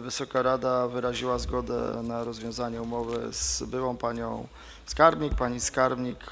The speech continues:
e, w ostatnich dniach, e, sama rozwiązała umowę z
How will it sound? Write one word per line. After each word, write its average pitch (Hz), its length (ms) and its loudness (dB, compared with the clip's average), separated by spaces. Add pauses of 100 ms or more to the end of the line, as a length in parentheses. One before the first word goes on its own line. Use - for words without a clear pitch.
e, 131 240 -4
w 123 60 -12
ostatnich 120 500 -4
dniach, 120 580 -4
e, 117 320 -2 (540)
sama 156 340 8
rozwiązała 139 800 6
umowę 135 760 2
z 123 240 -6